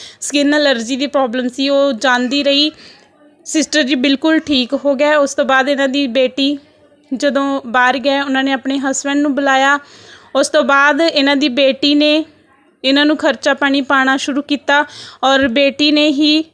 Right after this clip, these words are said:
ਕੋਠੀ ਬਣਾਈ, ਘਰ ਬਣਾਇਆ। ਇਸ ਸਮੇਂ ਸਿਸਟਰ ਜੀ ਕਹਿੰਦੇ ਕਿ ਕਿਸੇ ਵੀ ਤਰ੍ਹਾਂ ਦੀ ਕੋਈ ਗਰੀਬੀ ਨਹੀਂ ਹੈਗੀ,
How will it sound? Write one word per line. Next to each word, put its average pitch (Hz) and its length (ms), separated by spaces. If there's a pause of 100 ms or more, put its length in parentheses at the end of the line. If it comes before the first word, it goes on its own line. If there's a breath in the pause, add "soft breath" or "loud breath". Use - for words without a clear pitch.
(420)
ਕੋਠੀ 302 400
ਬਣਾਈ, 277 420
ਘਰ 277 360
ਬਣਾਇਆ। 269 720
ਇਸ 269 80
ਸਮੇਂ 269 300
ਸਿਸਟਰ 277 300
ਜੀ 254 120
ਕਹਿੰਦੇ 262 300
ਕਿ 277 160
ਕਿਸੇ 269 320
ਵੀ 269 80
ਤਰ੍ਹਾਂ 262 240
ਦੀ 254 100
ਕੋਈ 269 180
ਗਰੀਬੀ 247 400
ਨਹੀਂ 269 160
ਹੈਗੀ, 269 340